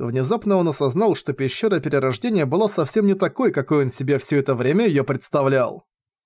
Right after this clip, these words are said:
Внутри скрывались загадки, которые даже он не мог почувствовать.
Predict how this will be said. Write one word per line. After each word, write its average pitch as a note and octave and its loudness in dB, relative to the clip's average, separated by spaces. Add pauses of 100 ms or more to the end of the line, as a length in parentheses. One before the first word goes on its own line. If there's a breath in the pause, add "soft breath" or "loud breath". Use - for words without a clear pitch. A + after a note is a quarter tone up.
(100)
Внутри B2 -2
скрывались C3+ -2
загадки, C3+ 0 (260)
которые G3+ 2
даже C#3 0
он C#3+ 2
не A#3 2
мог D3 0
почувствовать. C3 -4